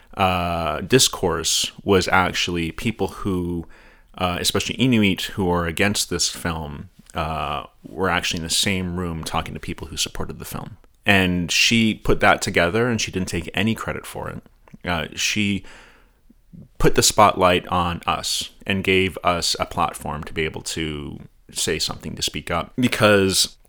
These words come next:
one of the things here is that the media here is controlled by non-Indigenous people. The media here is controlled by people who are not Inuit.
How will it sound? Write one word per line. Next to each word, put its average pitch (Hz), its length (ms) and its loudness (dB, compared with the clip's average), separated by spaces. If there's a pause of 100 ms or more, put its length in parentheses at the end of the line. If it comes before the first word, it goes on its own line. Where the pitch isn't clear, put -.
one 123 180 10
of 101 60 10
the 101 60 6
things 104 320 4
here 117 260 6
is 90 180 2
that 80 340 -2
the 98 60 -2
media 101 380 4
here 82 240 -4
is - 200 -2
controlled 92 800 0
by 82 160 0
non-Indigenous - 640 -6
people. - 320 -10
The 82 80 -8
media 85 320 -4
here 80 220 -4
is 78 100 -4
controlled 87 640 -4
by - 420 -8
people - 240 -12
who 76 80 -8
are 156 80 -4
not 78 280 -6
Inuit. 78 440 -10